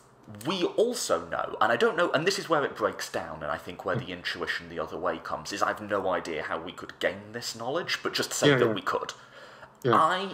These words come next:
Speaker 1: know for a fact that one future murder,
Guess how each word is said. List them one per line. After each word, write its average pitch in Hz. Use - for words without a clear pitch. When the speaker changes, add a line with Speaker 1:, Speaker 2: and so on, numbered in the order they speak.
Speaker 1:
know 123
for 104
a 98
fact -
that 95
one 113
future -
murder, 117